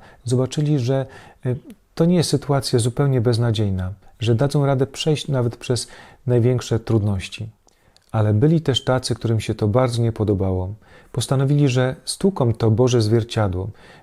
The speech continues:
że zabiją Syna Bożego. I tak się stało. To Boże lustro roztukło się na wiele kawałków i również trafiło do oczu wielu ludzi,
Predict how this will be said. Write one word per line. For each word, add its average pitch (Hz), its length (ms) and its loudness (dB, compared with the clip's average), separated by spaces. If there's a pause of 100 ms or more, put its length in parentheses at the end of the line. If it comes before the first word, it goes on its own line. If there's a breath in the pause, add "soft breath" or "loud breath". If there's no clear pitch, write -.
że 110 140 4
zabiją 135 420 2
Syna 107 300 -2
Bożego. 95 460 -4 (480)
I 120 60 0
tak 127 180 -2
się 131 120 -2
stało. 92 400 -6 (1300 soft breath)
To 127 200 4
Boże 156 280 4
lustro 143 520 0
roztukło 131 460 -2
się 131 160 -4
na 123 240 0
wiele 123 260 2
kawałków 113 760 0 (680)
i 120 80 2
również 143 580 0
trafiło 139 420 0
do 113 220 -2
oczu - 320 -2
wielu 120 260 2
ludzi, 101 420 -2